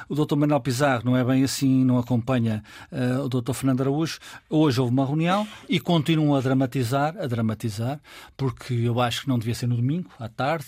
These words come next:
eh, a sequência desta reunião, eh, ao domingo, a não ser que façam horas extraordinárias. Aliás,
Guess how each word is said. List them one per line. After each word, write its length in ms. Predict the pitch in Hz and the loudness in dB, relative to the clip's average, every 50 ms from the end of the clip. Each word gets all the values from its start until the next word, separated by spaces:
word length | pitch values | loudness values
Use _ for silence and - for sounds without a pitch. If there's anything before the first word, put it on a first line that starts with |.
| - - - - - - - - | -16 -20 -20 -20 -20 -20 -16 -10
eh, 520 | 165 165 160 123 123 123 120 120 120 120 120 | -8 -4 -2 -2 0 0 0 0 0 -2 -2
a 20 | |
sequência 420 | 117 - - - 131 120 120 - 120 | -4 -6 -6 -4 -4 -4 -2 -2 -4
desta 260 | 120 113 - - 131 | -4 -4 -4 -6 -6
reunião, 500 | 113 - 123 123 123 135 147 160 175 170 - - - - - - | -4 -2 -2 0 0 0 0 -2 -4 -6 -10 -14 -20 -20 -16 -12
eh, 340 | 175 135 131 123 123 123 127 | -8 -4 -2 -2 -2 -2 -2
ao 200 | 151 147 139 143 | 0 0 0 0
domingo, 480 | 117 123 131 143 147 143 135 123 - 127 | 0 0 2 2 2 2 0 0 -2 -2
a 60 | 127 | -2
não 120 | 120 123 117 | -2 -2 -2
ser 180 | - - 123 | -2 -4 -6
que 80 | 120 - | -6 -6
façam 300 | - 135 120 - 123 120 | -6 -8 -6 -4 -4 -4
horas 220 | 120 120 120 113 | -4 -4 -4 -6
extraordinárias. 720 | - - 123 120 120 120 120 123 127 120 101 90 80 - - | -6 -6 -6 -4 -2 -2 -2 -2 -2 -2 -4 -8 -12 -14 -14
Aliás, 440 | - 117 110 113 110 110 107 - - | -14 -10 -10 -8 -8 -8 -10 -10 -14